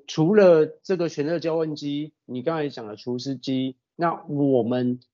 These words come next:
在这个装修的时候，时常都会忽略掉一个问题，因为我们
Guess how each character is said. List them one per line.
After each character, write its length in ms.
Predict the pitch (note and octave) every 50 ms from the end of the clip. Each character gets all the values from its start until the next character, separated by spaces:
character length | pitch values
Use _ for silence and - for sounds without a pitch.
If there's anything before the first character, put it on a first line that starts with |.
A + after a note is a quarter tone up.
| _ _ _
在 280 | - F#3 F3 E3+ D#3+ D3+
这 160 | D#3 - E3
个 440 | - D3+ C3 B2 A#2 G#2+ G2+ F#2 F#2 -
装 220 | - - D3 D3+ D#3
修 200 | - D#3 D3+ B2+
的 60 | A#2+
时 100 | A2 C#3
候， 240 | C#3+ C3+ B2+ A2+ G#2
时 340 | - - - - A#2+ B2 C#3+
常 320 | C3+ - B2 G#2+ A2+ A#2+
都 240 | - C3+ C#3 C#3 C3+
会 500 | C3 - D3+ C#3 C3+ B2+ A#2+ A2+ G#2+ - _ _ _
忽 120 | - C3+
略 200 | C#3 C#3 C3+ B2
掉 180 | B2+ B2+ A#2+ A#2
一 60 | A#2
个 160 | A2 A#2 A2+
问 180 | A2 B2+ A#2+ A2
题， 180 | - - - F#2+ G#2
因 80 | E3
为 80 | G3+ G#3
我 100 | F3+ D3+
们 280 | B2+ B2+ C3+ D3+ D3